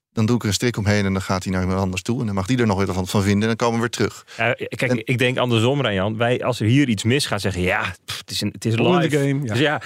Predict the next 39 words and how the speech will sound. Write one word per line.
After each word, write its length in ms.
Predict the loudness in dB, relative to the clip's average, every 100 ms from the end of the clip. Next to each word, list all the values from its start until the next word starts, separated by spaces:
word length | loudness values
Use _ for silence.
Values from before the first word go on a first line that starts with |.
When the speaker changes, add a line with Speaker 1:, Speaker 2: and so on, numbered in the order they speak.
| -10
Speaker 2:
en, 240 | -4 -2 0
eh, 120 | 0
bij 100 | 2
jou, 240 | 2 0 -2
als 120 | -2
ze 80 | 0
bij 100 | 0
jou 200 | 2 0
iets 120 | 2
mis, 120 | 0
denk 140 | 0
ik, 60 | 0
"Ja, 240 | -2 -2
maar 140 | -2 -4
hij 80 | -4
heeft 120 | -2
er 80 | 0
wel 180 | 2
heel 200 | 2 2
lang 160 | 2 0
over 200 | 0 -2
nagedacht." 460 | -4 -4 -4 -2 0
Speaker 1:
Nee, 240 | 2 0
daarom. 160 | 0 -2
Speaker 2:
Ja, 60 | 0
Speaker 1:
Dus, 80 |
Speaker 2:
alles 140 | 0 0
Speaker 1:
dus 100 | 0
Speaker 2:
moet 140 | -2
kloppen. 300 | -4 -8 -2
Speaker 1:
Nee, 180 | -2 0
dat 140 | -2 -2
is 40 |
zeker 260 | -2 -2 -4
waar, 100 | -4
dat 80 |
is 60 | -4
zeker 200 | -6 -4
waar. 140 | -8